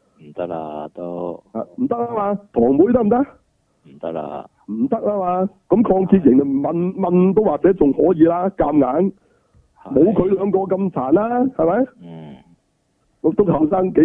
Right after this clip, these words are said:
Speaker 2: 年，雖然都三雙嚟緊啦，其實。
Speaker 1: 係。
Speaker 2: 啊。咁其實你係講緊有冇一個，又係你掂唔掂得化到蘿莉呢個角色啊？我講緊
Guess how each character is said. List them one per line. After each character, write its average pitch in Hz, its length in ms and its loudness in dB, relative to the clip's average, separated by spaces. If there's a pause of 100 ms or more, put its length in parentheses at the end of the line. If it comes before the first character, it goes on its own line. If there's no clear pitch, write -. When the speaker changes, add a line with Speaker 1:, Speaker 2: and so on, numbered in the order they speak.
(120)
Speaker 2:
年， 135 280 4
雖 202 180 2
然 135 120 6
都 185 100 4
三 185 340 0
雙 185 160 2
嚟 120 180 -2
緊 127 120 -2
啦， 165 260 -2
其 - 120 -14
實。 113 280 0 (800)
Speaker 1:
係。 82 540 -8 (420)
Speaker 2:
啊。 - 160 -10 (1300)
咁 294 140 6
其 175 80 2
實 151 140 2
你 156 60 4 (100)
係 160 120 0
講 196 220 2
緊 220 180 4
有 165 80 4
冇 170 200 2
一 226 160 2
個， 165 100 2 (220)
又 151 240 2
係 147 120 2
你 147 120 6
掂 120 260 2
唔 110 140 4
掂 139 220 4
得 196 80 4 (120)
化 107 200 0
到 113 140 -2 (840)
蘿 123 580 4
莉 135 320 4
呢 196 140 4
個 - 180 0
角 139 200 2 (120)
色 - 200 -2
啊？ 117 100 2
我 113 160 4
講 131 200 2
緊 123 280 2